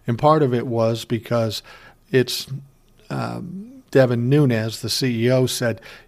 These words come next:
"You know, this is really not gonna be up and operating properly till the end of March." But still, Donald Trump needed to launch it on President's Day to give that, uh, symbolism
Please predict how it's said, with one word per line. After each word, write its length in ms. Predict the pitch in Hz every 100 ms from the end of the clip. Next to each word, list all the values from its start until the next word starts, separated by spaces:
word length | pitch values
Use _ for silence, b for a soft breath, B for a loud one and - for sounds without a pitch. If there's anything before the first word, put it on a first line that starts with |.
| -
"You 80 | 127
know, 120 | 127
this 240 | 131 135
is 140 | 131 117
really 260 | 156 135
not 240 | 120 123 120
gonna 220 | 127 113
be 180 | 117 117
up 160 | 117
and 100 | 107
operating 680 | 110 123 117 120 107 104 98
properly 600 | - 123 120 117 107 104
till 240 | - 113
the 200 | 110 113
end 280 | 127 117 113
of 180 | 120 98
March." 540 | 120 131 107 - - B B B B B -
But 180 | 147
still, 220 | - 147 139
Donald 400 | 131 127 135 -
Trump 320 | 139 123 135
needed 360 | 127 120 110 -
to 220 | 117 113
launch 520 | 123 131 139 135 -
it 160 | 110 117
on 160 | 110
President's 720 | - 143 135 113 113 101 -
Day 360 | - 107 104 117 -
to 140 | 113
give 300 | 120 117 110
that, 380 | 110 101 - 110
uh, 160 | 101 90 _ B B B B B B
symbolism 800 | - 151 139 117 110 101 - 120